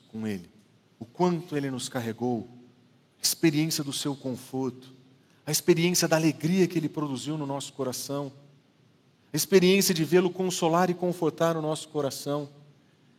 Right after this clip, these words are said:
E essa vida vivida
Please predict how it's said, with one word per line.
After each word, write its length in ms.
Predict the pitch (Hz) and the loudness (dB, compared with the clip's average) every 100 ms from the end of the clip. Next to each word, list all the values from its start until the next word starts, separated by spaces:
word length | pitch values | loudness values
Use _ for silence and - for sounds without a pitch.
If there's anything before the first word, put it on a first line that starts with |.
| _ | _
E 80 | 160 | 4
essa 220 | 180 196 | 6 6
vida 580 | 165 151 214 196 185 160 - - - | 4 4 2 6 6 6 0 -18 -8
vivida 1000 | 143 143 170 135 156 214 202 190 170 - | -6 0 0 2 2 2 4 6 6 4